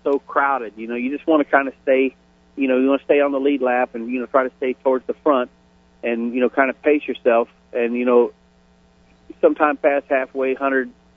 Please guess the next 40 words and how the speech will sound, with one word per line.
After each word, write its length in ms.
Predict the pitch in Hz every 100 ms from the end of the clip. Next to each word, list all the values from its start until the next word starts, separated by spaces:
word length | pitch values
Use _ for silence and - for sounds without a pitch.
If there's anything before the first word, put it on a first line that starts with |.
| -
hundred, 340 | 143 139 123
hundred 200 | 135 131 -
fifty 200 | 127 123
laps 240 | 123 117
to 60 | 113
go, 180 | 123 123
that's 220 | 127 -
when 140 | 123
you 120 | 113 107
really 200 | 117 113
need 180 | 117 110
to 40 |
start 240 | - 113 123
racing, 360 | 127 131 113
because 340 | 104 - 113 107 _ _ _ -
by 120 | 127
then 240 | 127 151 147
the 80 | 123
attrition's 460 | - 156 147 123 -
taken 300 | 117 110 104
place 240 | 110 117 -
and 100 | 110
several 200 | - 123
cars 260 | 110 127 117
have 120 | 107
dropped 300 | 117 113 -
out 260 | 117 113 117
and 80 | 113
there's 120 | 107
a 40 |
little 140 | 120 113
bit 160 | 117
more 180 | 113 110
race 300 | 113 127 -
room, 260 | 104 107 110 _ _ _ _ -
and 160 | 107 110
that's 220 | 117 -
when 140 | 113
you 100 | 113
re-, 180 | 117